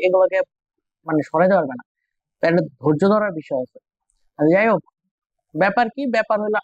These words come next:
আনসার। ভাই, মানে, জাতির কাপুরুষ, নিকৃষ্ট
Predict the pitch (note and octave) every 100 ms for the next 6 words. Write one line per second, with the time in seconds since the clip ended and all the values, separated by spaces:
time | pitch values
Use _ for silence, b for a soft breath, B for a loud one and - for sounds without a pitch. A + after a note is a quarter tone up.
0 | G3+ F3+ - B2 _ _ _ _ _ _
1 | _ _ _ _ - F3 F3 - _ -
2 | F3 F#3 F3 E3+ D#3 G3 _ _ _ _
3 | _ D3 - G3+ G#3+ - B3+ A#3+ - _
4 | - C4 - B3+ B3+ C4 _ _ _ _
5 | _ _ _ F3+ A#3 A3+ _ C#4 B3+ -